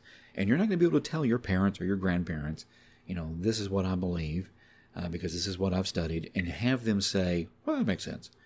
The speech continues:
No, they're gonna say, "No, this is what it's always been," because their parents taught them the same thing that they are teaching the next generation. And what they've been taught for the last hundred fifty plus years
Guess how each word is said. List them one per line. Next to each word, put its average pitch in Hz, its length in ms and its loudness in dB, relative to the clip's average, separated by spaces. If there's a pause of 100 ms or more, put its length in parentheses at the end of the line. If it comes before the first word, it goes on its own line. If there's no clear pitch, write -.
(240)
No, 127 260 2
they're 92 160 2
gonna 110 120 4
say, 92 220 -2
"No, 87 480 0 (100)
this - 180 -2
is 110 80 -6
what 104 140 0
it's 87 140 -4
always 85 200 -4
been," 92 280 0
because 82 340 -4
their 101 260 4
parents 80 520 -6 (400)
taught 87 420 -4
them 98 440 0
the 90 80 -4
same 82 300 -2
thing 80 320 -4
that 135 280 -6
they 165 260 -2 (640)
are 101 120 -4
teaching 82 540 -4 (440)
the 92 100 2
next 80 220 -2
generation. - 580 -8 (720)
And 87 360 0
what 87 180 -2
they've 76 180 -2
been 73 140 -6
taught - 500 -2
for - 80 -14
the - 80 -4
last 65 280 -6
hundred - 360 -6
fifty 104 240 -2
plus 135 300 -6
years 98 460 -2